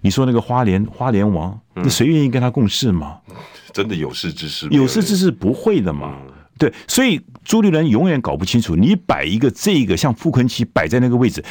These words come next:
Speaker 1: 其实你是阻绝了所有国民党的有志之士的进入，而只是那些攀龙附会人想来跟你靠拢，整个文化就被改变了嘛。
Speaker 2: 嗯。
Speaker 1: 用一个人非常重要啊。
Speaker 2: 当然。
Speaker 1: 古代皇帝为什么用宰相这么重要？要用一个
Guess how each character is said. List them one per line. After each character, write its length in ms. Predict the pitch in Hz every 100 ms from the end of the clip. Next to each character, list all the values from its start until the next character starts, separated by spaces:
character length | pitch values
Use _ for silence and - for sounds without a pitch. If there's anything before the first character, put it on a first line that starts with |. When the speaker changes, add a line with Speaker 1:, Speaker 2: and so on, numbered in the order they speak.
| - -
Speaker 1:
其 280 | - -
实 120 | 156 185
你 160 | 110
是 140 | 113 120
阻 320 | - 104 73
绝 180 | - 104
了 80 |
所 300 | 110 - 135
有 100 | 165
国 160 | 110 101
民 200 | 110 113
党 120 | 85
的 80 | 80
有 200 | 80 76
志 160 | 78 104
之 100 | 90
士 160 | -
的 80 | 90
进 200 | - 98
入， 160 | 82 73 - -
而 240 | 104 113
只 140 | 175 90
是 140 | 123
那 100 | 110
些 100 | 107
攀 220 | - 135
龙 160 | 123 95
附 200 | 104 127
会 120 | 101
人 100 | 80
想 140 | 80 71
来 80 |
跟 140 | 71 95
你 40 |
靠 180 | 76 95
拢， 100 | 71 - - -
整 140 | - 151
个 60 |
文 200 | 226 120
化 140 | 151 151
就 100 | 139
被 100 | 143
改 200 | 87 69
变 180 | 127
了 80 | 78
嘛。 80 | 65 85
Speaker 2:
嗯。 280 | 80 80
Speaker 1:
用 180 | 185 262
一 100 | 208
个 80 | 202
人 120 | 156
非 140 | 165 175
常 160 | 151
重 160 | 156 160
要 160 | 151
啊。 180 | 127 117 - _ -
Speaker 2:
当 160 | 98 92
然。 100 | 185
Speaker 1:
古 60 |
代 120 | 226
皇 240 | 208 175 180
帝 120 | 190
为 120 | 185
什 80 | 127
么 80 | 143
用 140 | 165
宰 220 | 120 - 87
相 180 | 147
这 80 | 113
么 120 | 123
重 180 | 107 123
要？ 180 | 107 92 - -
要 120 | 190 190
用 200 | 240 175
一 120 | 170
个 200 | 165